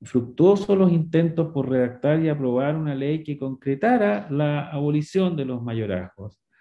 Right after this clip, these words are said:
Y en mil ochocientos cuarenta y cinco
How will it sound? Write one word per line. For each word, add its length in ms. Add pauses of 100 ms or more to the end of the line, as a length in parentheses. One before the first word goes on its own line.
(200)
Y 80
en 100
mil 200
ochocientos 720
cuarenta 440
y 80
cinco 840